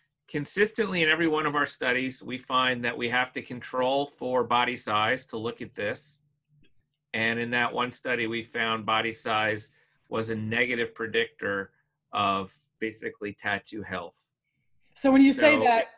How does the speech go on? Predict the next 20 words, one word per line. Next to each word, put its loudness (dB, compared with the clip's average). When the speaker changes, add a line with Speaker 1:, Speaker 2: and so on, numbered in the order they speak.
Speaker 2:
explain 4
what 4
a 4
negative 2
predictor 2
of 0
tattoo 2
health -2
means -8
for -8
body 0
size. -6
Speaker 1:
Yeah, -2
so 2
if -6
you -4
get 2
an -4
infection, -4
Speaker 2:
Mm-hmm. 8